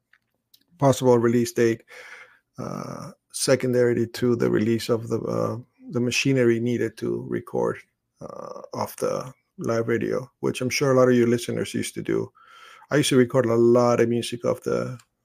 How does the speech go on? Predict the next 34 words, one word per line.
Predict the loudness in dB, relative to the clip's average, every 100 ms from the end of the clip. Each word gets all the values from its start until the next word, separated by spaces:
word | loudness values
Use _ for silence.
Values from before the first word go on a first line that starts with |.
| -6
of | -2 0
the | 2
internet, | 2 2 0 -2 -6 _ _ _ _ _ -8 0
um, | 2 2 -2 -4 -10 _ _ _
of | 0 4
the | 4
internet. | 4 0
What | -2 -2
am | -4
I |
talking | -4 -4 -4 -6
about? | -6 -6
Of | -2
the | 4
radio. | 6 6 4 0 -2 -8 _ _ -20 -20 -20 _
You | -6
know, | -4
having | 4 6 6
to | 6
wait | 4 4
for | 2 4
that | 4 6
right | 6 6
song | 6 6
to | 4
come | 4
out, | 6 6 4
you | 0
pressed, | 0 -2 0 -6 -4
uh, | 0 2
you | 2 0
would | 0
have | 0 2
the | 2 4 0 -4 -10